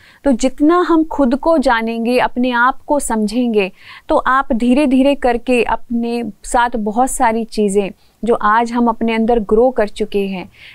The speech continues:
जैसे कि हमारा अभिमान, अपने अभिमान का गला काट दीजिए।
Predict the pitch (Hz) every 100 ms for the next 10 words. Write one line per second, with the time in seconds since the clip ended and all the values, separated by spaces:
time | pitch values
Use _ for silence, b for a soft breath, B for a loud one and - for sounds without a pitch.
0 | B 208 214 - 247 - 233 233 208 202
1 | 196 214 - 190 185 208 202 220 220 185
2 | B B B - - 202 - 202 233 233
3 | 240 269 285 262 220 202 214 254 226 202
4 | 196 190 180 190 175